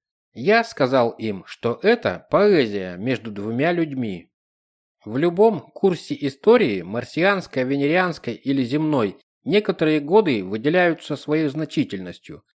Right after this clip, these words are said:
Двенадцатый год после высадки Фендера на необитаемой планете был выдающимся по ряду событий,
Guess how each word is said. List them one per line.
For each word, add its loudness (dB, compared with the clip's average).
Двенадцатый -2
год -2
после -2
высадки -4
Фендера -2
на -6
необитаемой 2
планете -4
был 4
выдающимся -2
по -4
ряду 2
событий, -6